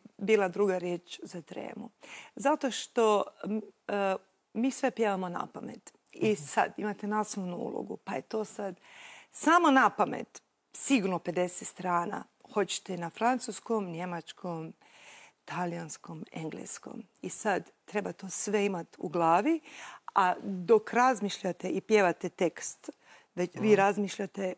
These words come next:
Speaker 1: o notnim vrijednostima, vi razmišljate je li forte, je li piano, vi razmišljate tehnički što morate napravit, vi gledate dirigenta,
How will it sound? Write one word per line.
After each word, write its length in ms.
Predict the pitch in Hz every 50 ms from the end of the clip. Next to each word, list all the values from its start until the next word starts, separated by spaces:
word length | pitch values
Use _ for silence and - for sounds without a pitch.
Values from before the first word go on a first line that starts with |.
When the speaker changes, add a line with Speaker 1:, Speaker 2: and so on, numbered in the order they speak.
| -
Speaker 1:
o 80 | - 180
notnim 420 | 180 185 180 175 - - - 175
vrijednostima, 800 | 160 175 175 170 170 196 202 208 - - - 254 247 247 254 240 - - - - - - - _ -
vi 180 | - 196 233 214
razmišljate 840 | 185 190 185 165 - 185 175 - - 190 185 180 - - 196 185 - -
je 240 | - 196 208 196 185
li 100 | 185 175
forte, 500 | - - 202 196 196 196 196 - - 190
je 40 |
li 140 | 185 - -
piano, 600 | - - 208 185 190 190 196 208 247 285 311 277 - _
vi 120 | - 180 180
razmišljate 680 | 196 185 185 180 185 180 - - 196 190 - - 196
tehnički 720 | - _ _ - 233 208 196 - 254 254 - - - 285 277
što 220 | - - - 294
morate 420 | 269 277 277 285 285 277 - 285 269
napravit, 580 | 269 269 269 269 - 277 262 262 262 - - - - - - - - - -
vi 240 | 202 190 254 240
gledate 460 | 180 202 208 190 175 170 160 - 190 175
dirigenta, 800 | 156 170 - 180 160 156 190 185 202 226 226 - - 294 285